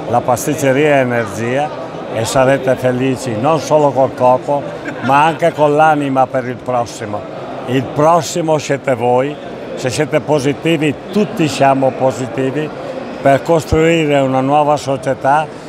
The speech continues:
che ha la necessità di riscoprire ancora il rinascimento, perché tornando indietro scopriremo cosa eravamo nel passato. I nostri antenati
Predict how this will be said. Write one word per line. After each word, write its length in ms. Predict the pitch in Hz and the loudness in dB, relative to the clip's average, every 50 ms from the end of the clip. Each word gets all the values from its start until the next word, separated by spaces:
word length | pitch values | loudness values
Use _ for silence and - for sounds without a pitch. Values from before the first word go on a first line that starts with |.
| - - - - - | -16 -14 -14 -14 -8
che 140 | - - 147 | -2 2 4
ha 100 | 151 151 | 4 6
la 220 | 156 156 165 175 | 6 6 4 4
necessità 960 | 175 165 170 165 156 - - - 190 185 151 - - - 156 135 - 170 175 170 | 4 2 0 0 -2 -2 -2 -2 -2 -2 -2 -2 -4 -6 -4 0 2 2 2 2
di 140 | 156 160 | 2 -2
riscoprire 1000 | 147 151 156 139 - - 147 135 127 - 135 143 147 143 139 123 123 113 110 104 - - - - - - - - | -2 -2 -4 -4 -4 -2 -2 -2 -2 -2 -2 -2 0 0 0 0 0 -2 -2 -4 -8 -12 -12 -12 -12 -10 -10 -4
ancora 560 | - 131 139 135 117 - - 180 185 170 165 156 | 0 2 2 2 0 2 2 4 4 4 4 2
il 120 | 147 131 | 2 0
rinascimento, 1160 | 131 135 147 156 151 151 156 160 - - - 147 131 139 147 147 147 143 135 - 131 117 113 107 101 104 110 104 - - - | -2 -2 -2 0 2 2 2 2 0 -2 -4 -2 -2 0 0 0 -2 -2 -2 -2 -2 -2 -2 -2 -6 -8 -10 -10 -10 -10 -2
perché 340 | - 131 131 - - 143 117 | 0 0 0 2 0 0 2
tornando 540 | - 151 147 139 139 151 160 165 156 143 160 | 2 2 2 4 4 2 2 2 2 2 2
indietro 640 | 156 143 123 135 151 165 165 - - 165 175 175 | 0 0 0 2 2 2 2 0 0 0 0 0
scopriremo 1120 | 165 - - - 147 151 - - 147 147 151 139 123 147 160 - 160 165 160 165 - - - - - - - - - - - - - - | 0 -2 -2 0 0 0 0 0 -2 -4 -2 0 2 2 2 4 4 4 4 4 2 0 -6 -12 -12 -12 -12 -12 -12 -12 -12 -12 -8 0
cosa 380 | - 180 190 190 185 147 170 | 2 4 6 6 6 4 2
eravamo 500 | 170 156 151 147 135 147 156 160 165 156 | 2 4 2 2 4 4 2 2 2 0
nel 200 | 147 143 143 139 | 0 0 -2 -2
passato. 760 | - - 143 135 127 - - 143 135 131 127 - 127 120 117 | -2 -4 -4 -4 -4 -4 -2 0 2 2 2 0 -2 -4 -4
I 100 | 113 117 | -4 -4
nostri 500 | 120 127 139 156 165 165 156 - - 156 | -4 -2 2 2 2 2 0 0 -2 0
antenati 800 | 151 147 139 - - 143 135 131 135 139 139 131 - 135 123 117 | 0 0 0 0 0 0 0 2 2 2 2 2 0 -4 -6 -6